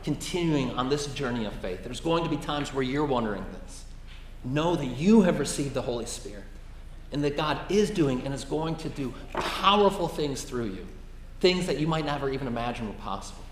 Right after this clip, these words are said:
Downstream, that trickle is going to turn into a torrent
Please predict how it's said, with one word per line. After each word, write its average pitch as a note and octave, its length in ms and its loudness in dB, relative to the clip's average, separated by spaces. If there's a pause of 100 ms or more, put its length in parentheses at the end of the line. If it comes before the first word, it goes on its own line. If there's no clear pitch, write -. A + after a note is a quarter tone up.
(360)
Downstream, E3+ 840 0 (500)
that D3 160 -2
trickle F3 480 -2 (800)
is B2+ 120 -4
going D#3 320 2
to C#3 60 0
turn B2+ 240 0
into B2 220 0
a G2 40 0
torrent - 560 2